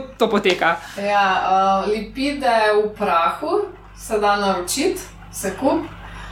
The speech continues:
Speaker 2: Ehm, s tem, da ene smo tudi pač v sodelovanju z skupino iz Biotehniške fakultete, z Natašo Poklar Urlih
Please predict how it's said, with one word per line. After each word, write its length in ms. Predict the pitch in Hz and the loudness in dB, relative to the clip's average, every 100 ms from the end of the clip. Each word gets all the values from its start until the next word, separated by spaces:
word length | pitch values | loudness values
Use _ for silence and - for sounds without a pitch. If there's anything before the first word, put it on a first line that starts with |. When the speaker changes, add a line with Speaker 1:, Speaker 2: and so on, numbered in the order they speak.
| - - | -12 -8
Speaker 2:
Ehm, 400 | - 208 208 208 | 0 2 2 2
s 100 | 202 | 0
tem, 220 | 277 254 | 0 0
da 100 | 233 - | 2 2
ene 380 | 185 202 220 233 | 2 2 2 -2
smo 260 | - 226 | -2 -4
tudi 260 | 226 233 233 - - - - - | -6 -6 -6 -8 -10 -16 -18 0
pač 240 | 208 202 | 4 4
v 60 | 208 | 4
sodelovanju 840 | 208 208 208 202 196 214 226 226 | 2 2 2 4 2 2 0 0
z 120 | 208 208 202 202 | 2 2 2 2
skupino 680 | 196 - 208 196 226 220 208 | -2 -4 -6 -4 0 2 4
iz 140 | 202 202 | 2 4
Biotehniške 640 | 202 202 196 208 208 214 | 4 4 2 -2 -4 -4
fakultete, 760 | 202 202 202 185 - 208 214 277 | -2 -2 0 -2 2 4 4 2
z 120 | 233 | 2
Natašo 420 | 190 185 185 214 | 2 4 2 2
Poklar 460 | - 202 196 196 180 | -2 -2 2 2 2
Urlih 560 | 190 208 233 277 320 | 4 4 4 0 0